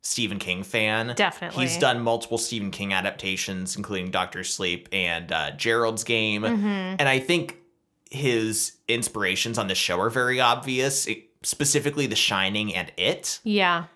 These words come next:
Speaker 1: And the kind of combination of those two premises.
Speaker 2: Mm-hmm.
Speaker 1: Uh, but yeah, very, very different. The show is from the book.
Speaker 2: Yeah. Let's start talking about the book, though, and kind of set up everything that's going on there. We have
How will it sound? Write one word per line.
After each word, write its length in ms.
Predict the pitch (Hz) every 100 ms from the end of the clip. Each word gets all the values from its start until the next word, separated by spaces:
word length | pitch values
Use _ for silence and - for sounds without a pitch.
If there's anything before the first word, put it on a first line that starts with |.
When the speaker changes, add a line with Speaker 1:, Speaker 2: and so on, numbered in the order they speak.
| _
Speaker 1:
And 280 | 123 117 113
the 140 | 120 110
kind 200 | 127 110
of 100 | 95
combination 680 | 120 107 101 92 90 - 107
of 120 | 101
those 180 | 95 -
two 220 | 104 98
premises. 760 | - 78 92 - 127 139 165 233
Speaker 2:
Mm-hmm. 540 | 226 208 190 175 175 170
Speaker 1:
Uh, 340 | 104 95 90 -
but 200 | 117 -
yeah, 300 | 117 101 87 113
very, 360 | 113 147 175
very 280 | 143 143 117
different. 500 | 101 107 - 92 90 - -
The 140 | 143
show 340 | - 127 117
is 240 | 98 92 -
from 340 | 123 92 82 80
the 80 |
book. 520 | - 71 - - - - _ _ 208
Speaker 2:
Yeah. 420 | 214 202 196 185
Let's 280 | 226 277 -
start 300 | - 381 392
talking 320 | 359 294 302
about 220 | 247 208 196
the 60 |
book, 240 | 185 185 196
though, 260 | 190 175 170
and 140 | 185
kind 240 | 196 180
of 240 | 170 175 - _ _
set 280 | - - 208
up 120 | 190
everything 600 | 190 180 190 190 180 175
that's 200 | 175 175
going 300 | - 170 175
on 240 | 175 170 165
there. 480 | 160 160 160 156 - _ _ _
We 160 | 226 233
have 340 | 247 247 247